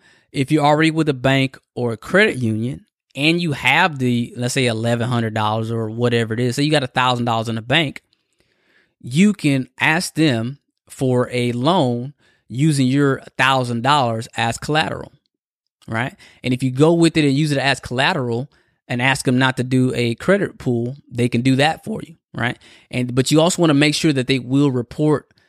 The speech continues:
uh, this activity to the credit bureaus. Now, that's the thing about Self Lender. Self Lender, uh, uh, you know, promotes themselves that they, they will report this account to all three credit bureaus.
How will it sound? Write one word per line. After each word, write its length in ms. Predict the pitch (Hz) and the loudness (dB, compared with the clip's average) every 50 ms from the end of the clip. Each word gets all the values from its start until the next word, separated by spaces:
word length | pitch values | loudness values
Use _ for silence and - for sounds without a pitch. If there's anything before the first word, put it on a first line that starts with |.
| _ _ _ _ | _ _ _ _
uh, 120 | - 117 117 | -6 -4 0
this 200 | 123 127 123 - | 0 0 -2 0
activity 880 | 120 120 117 - - - 165 156 143 131 123 120 117 117 123 139 - _ _ | -2 -2 -2 -4 -2 -2 0 0 0 0 0 0 -2 -2 -4 -8 -12 _ _
to 200 | - - 139 131 | -4 0 0 0
the 100 | 120 117 | 0 0
credit 300 | - - 180 196 180 127 | 0 2 2 2 2 2
bureaus. 440 | 120 120 113 110 110 120 127 - - | -2 -2 -4 -4 -6 -8 -10 -8 -4
Now, 140 | 123 117 120 | -2 0 0
that's 120 | 139 - | 0 -2
the 60 | 156 139 | -2 0
thing 220 | - 156 147 139 | 2 2 2 2
about 200 | 135 131 123 127 | 2 0 0 2
Self 240 | - 147 131 123 131 | 2 2 0 2 2
Lender. 300 | 135 147 143 120 120 113 | 2 2 2 0 -2 -4
Self 240 | - - 135 127 131 | 0 2 2 2 2
Lender, 400 | 135 147 143 135 131 123 120 - _ _ _ - _ _ _ _ _ _ | 2 0 2 2 0 0 -2 -4 _ _ _ -20 _ _ _ _ _ _
uh, 360 | - 123 110 107 104 107 101 - - _ _ _ _ _ _ - - | -4 -2 0 0 0 0 -2 -6 -10 _ _ _ _ _ _ -12 -12
uh, 220 | - - - - - - | -10 -10 -10 -14 -8 -4
you 120 | 131 123 | -2 -2
know, 140 | 117 110 104 | 0 -2 -4
promotes 380 | - - 131 123 135 147 147 - | -4 0 2 4 4 4 2 2
themselves 300 | 127 120 - 127 120 117 | -2 -2 0 -2 -2 -2
that 80 | 117 113 | -2 -2
they, 140 | 117 120 | -4 -4
they 180 | - - - 135 | -2 0 2 2
will 80 | 135 123 | 2 0
report 500 | 117 110 - - - 151 147 135 - _ _ _ _ | -2 -6 -8 -2 2 4 4 4 2 _ _ _ _
this 400 | _ - 123 127 135 127 - - | _ -10 -2 0 0 0 0 -2
account 480 | - - - - 143 135 123 113 - _ _ _ _ _ _ _ _ | -8 -10 -4 -2 0 0 0 -2 -6 _ _ _ _ _ _ _ _
to 120 | - - - | -10 -10 -8
all 320 | - 131 135 139 135 127 | -2 0 2 2 2 2
three 200 | - 143 135 127 | 2 0 -2 -2
credit 320 | - - 139 135 127 113 117 | 0 2 2 2 2 2 2
bureaus. 520 | 131 139 139 127 110 - - - - | 2 2 2 2 0 -4 -6 -10 -16